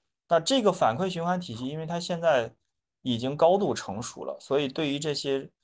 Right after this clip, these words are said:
成熟的制作人来说，如何去吸引玩家沉迷，如何去做一个让玩家觉得好玩的游戏，就是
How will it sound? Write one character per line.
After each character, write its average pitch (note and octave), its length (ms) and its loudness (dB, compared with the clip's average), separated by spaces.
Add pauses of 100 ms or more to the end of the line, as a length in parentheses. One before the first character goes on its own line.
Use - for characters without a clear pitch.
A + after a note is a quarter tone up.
(280)
成 C3+ 260 0
熟 C#3+ 140 -2
的 A#2+ 140 0
制 C#3 160 -8
作 C3 180 0
人 G2+ 280 -4
来 F#2 200 -2
说， G#2+ 320 -4 (220)
如 B2 180 -2
何 C3+ 220 0
去 B2+ 180 -8
吸 - 300 -6
引 A2+ 160 -2
玩 G2+ 180 -4
家 A#2 160 2
沉 A2+ 300 -6
迷， - 320 -12 (600)
如 B2+ 180 0
何 B2 160 6
去 A#2 400 -4 (180)
做 D3+ 240 2
一 A#2+ 160 2
个 A#2 340 4 (760)
让 D3 300 6
玩 A2+ 240 6
家 G#3 200 6
觉 C3 160 4
得 B2 80 6
好 F#2 260 4
玩 D2+ 260 0
的 B2 100 0
游 F2+ 200 -6
戏， - 360 -12 (420)
就 B2+ 120 -8
是 A2 400 -10